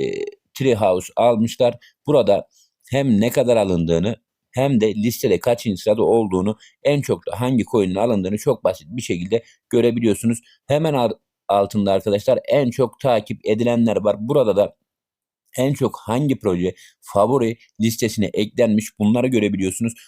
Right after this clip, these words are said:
Buradan kendinize göre de analizler çıkarabilirsiniz. Mesela en çok takip edilen coin Shib'miş arkadaşlar, Shiba'ymış.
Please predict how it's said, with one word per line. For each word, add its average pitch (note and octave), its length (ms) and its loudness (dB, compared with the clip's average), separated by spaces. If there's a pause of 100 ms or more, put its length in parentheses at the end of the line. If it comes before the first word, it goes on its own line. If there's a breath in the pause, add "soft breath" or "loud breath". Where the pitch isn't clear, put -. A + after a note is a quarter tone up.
(160 loud breath)
Buradan C3 320 0
kendinize A#2 440 -2
göre F#2 240 0
de F#2 60 -6
analizler A2 560 -2
çıkarabilirsiniz. A2 840 -4
Mesela A#2 340 -2
en B2 160 0
çok A#2 220 -8
takip A#2 300 -2
edilen F2 320 -4
coin A2+ 280 -2 (240 soft breath)
Shib'miş - 460 -4
arkadaşlar, F2+ 500 0
Shiba'ymış. G2+ 600 -2